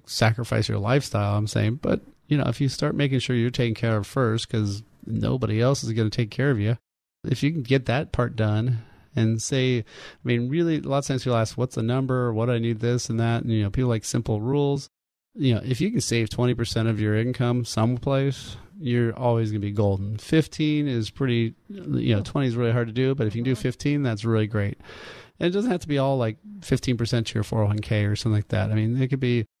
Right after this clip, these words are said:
three or four of that go into the savings account just to make sure that money's there in case you have emergency and so forth. So, you know, we're just talking about in terms of all over, you know, how much is stay-, how much are you saving and how much is staying there?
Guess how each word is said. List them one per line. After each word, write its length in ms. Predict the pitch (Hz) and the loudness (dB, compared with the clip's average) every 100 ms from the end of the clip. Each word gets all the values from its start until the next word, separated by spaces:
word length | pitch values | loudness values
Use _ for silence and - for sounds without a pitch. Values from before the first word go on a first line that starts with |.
| _ | _
three 160 | - 147 | -2 0
or 60 | 123 | 0
four 220 | 143 147 | 0 0
of 40 | |
that 160 | 117 113 | 0 -2
go 160 | 117 | 0
into 220 | 117 113 120 | 0 2 0
the 80 | |
savings 360 | 120 165 165 135 | 0 0 2 0
account 360 | - 104 - 170 | 0 -4 -4 0
just 200 | 117 - | 0 2
to 40 | |
make 160 | 113 107 | 0 0
sure 200 | - 110 | 0 0
that 100 | 107 | 2
money's 280 | 110 110 107 | 0 0 2
there 140 | 104 | 2
in 100 | 107 | 0
case 220 | - 104 | 0 -2
you 60 | 110 | 0
have 80 | 101 | 0
emergency 560 | 101 107 107 107 120 | 2 2 2 -2 0
and 140 | 104 104 | 0 0
so 160 | 110 | 0
forth. 300 | 104 107 104 | -2 0 -2
So, 320 | - 139 117 - - - - - | 0 0 0 -2 -12 -18 -18 -4
you 80 | 160 | 0
know, 80 | 110 | 2
we're 120 | 139 | 2
just 160 | 147 - | 0 0
talking 220 | 123 117 | 0 2
about 220 | 107 107 | 0 -4
in 320 | - - - | -8 -20 -6
terms 260 | 143 135 113 | 0 2 2
of 80 | 110 | 0
all 260 | 113 123 | 0 2
over, 440 | 117 113 113 110 92 - - | 0 0 0 0 -4 -12 -2
you 100 | 113 | 0
know, 60 | |
how 220 | 92 117 | 0 0
much 180 | 127 127 | 0 0
is 100 | 113 | -2
stay-, 340 | - 113 110 117 | 0 0 0 0
how 160 | 123 | 0
much 160 | 135 131 | 0 0
are 60 | 120 | 0
you 80 | |
saving 400 | 107 113 107 113 | 0 0 0 2
and 80 | 110 | 2
how 80 | 117 | 2
much 120 | 143 | 2
is 100 | 110 | -4
staying 440 | - - 113 104 101 | -6 -2 0 0 -2
there? 280 | - - | -4 -2